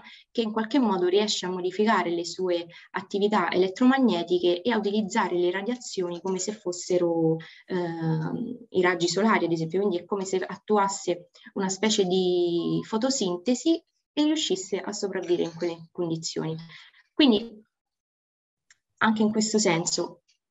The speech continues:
aiutarci con i funghi medicinali può aiutarci a sopravvivere in un mondo che ormai è, mm,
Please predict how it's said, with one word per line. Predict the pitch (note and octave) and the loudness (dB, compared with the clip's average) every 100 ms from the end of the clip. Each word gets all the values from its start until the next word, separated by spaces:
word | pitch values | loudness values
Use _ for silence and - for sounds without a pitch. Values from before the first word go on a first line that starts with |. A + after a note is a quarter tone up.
| _ _ _ _ F#3+ | _ _ _ _ 2
aiutarci | G#3+ C4+ G3+ - - F3 F3 - | 4 6 4 2 -4 -4 -4 -2
con | F#3 F3+ E3+ - | -2 -2 -4 -6
i | F#3 | -6
funghi | A#3 G3+ F3 | 0 2 2
medicinali | F3+ G#3 C#4 F3 E3+ F3+ - _ _ _ _ | 2 2 2 0 -2 -4 -8 _ _ _ _
può | B3 | 2
aiutarci | G3 A#3+ G#3+ F3 - G3 | 4 4 2 0 0 0
a | |
sopravvivere | - G3 G#3 F3 F3 | 0 0 4 4 4
in | F3+ | 4
un | G#3 | 0
mondo | F#3 F3+ F#3 | -2 -2 -2
che | F3 E3+ | -2 -2
ormai | F3+ F#3+ F3+ F3 | -2 -2 0 0
è, | E3 D#3+ _ - | 0 -4 _ -10
mm, | F3+ F3 E3 E3 D#3+ D#3+ | -8 -8 -4 -2 0 0